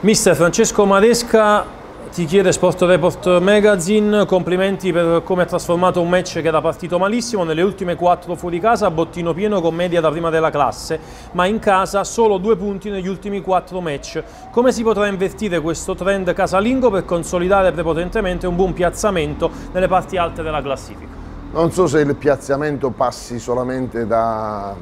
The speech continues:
Speaker 2: dal provare a vincere in casa qualche partita in più o qualche punto in più. Ovviamente avevamo lo stesso problema nel girone d'andata, ma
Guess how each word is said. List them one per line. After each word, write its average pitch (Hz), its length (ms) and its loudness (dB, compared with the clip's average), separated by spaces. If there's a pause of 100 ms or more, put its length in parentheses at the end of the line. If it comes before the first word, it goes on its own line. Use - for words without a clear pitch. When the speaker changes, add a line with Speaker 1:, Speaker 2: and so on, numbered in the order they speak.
(960)
Speaker 2:
dal 131 640 4
provare 131 380 2
a 127 40 0
vincere 123 560 -4
in 120 140 -6
casa 120 580 -2
qualche 113 280 -6
partita 113 400 -6
in 117 140 -4
più 143 180 -2
o 135 160 2
qualche 107 320 -4
punto 107 320 -8
in 107 80 -6
più. 104 200 -8
Ovviamente 127 380 0
avevamo 117 380 0
lo 113 80 0
stesso 127 380 -4
problema 113 560 0
nel 110 180 -4
girone 107 360 0
d'andata, 110 580 0
ma 107 240 -2